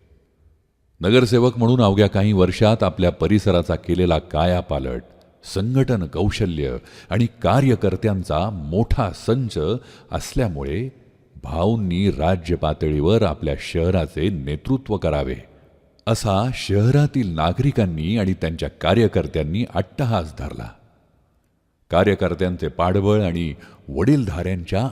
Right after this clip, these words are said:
अट्टहासासाठी त्यांनी दोन हजार चार साली पुणे जिल्हा स्थानिक स्वराज्य संस्था मतदारसंघातून विधान परिषदेसाठी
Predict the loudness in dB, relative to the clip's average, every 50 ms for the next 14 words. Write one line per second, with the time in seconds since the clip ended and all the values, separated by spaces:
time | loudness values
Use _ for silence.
0 | -4 -6 -6 -6 -8 -6 -2 0 0 0 0 -2 -2 -4 -6 -6 -4 -4 -4 -4
1 | -4 -6 -8 -6 -6 -6 -6 -8 -12 -20 -20 -10 -6 -4 -2 -2 0 -2 -2 0
2 | 2 4 4 4 4 4 2 0 0 -2 -4 -4 0 2 2 2 0 0 -2 -4
3 | -2 -2 -2 -2 -4 -6 -4 0 4 4 6 4 4 2 0 0 0 0 0 0
4 | -4 -8 -12 -8 -6 -4 -4 -4 -4 -6 -10 -10 -4 0 2 4 4 4 2 0
5 | -4 -8 -6 -4 -4 -2 -2 -4 -4 -4 -6 -4 -4 -2 -2 0 2 2 2 2
6 | 0 -2 -6 -6 -6 -2 0 0 0 0 0 -2 -4 -4 -8 -12 -16 -20 -20 _
7 | _ _ -8 -4 -2 0 2 4 4 4 4 2 2 0 0 0 0 0 0 0
8 | 0 0 0 0 -2 -4 -4 -4 -4 -4 -4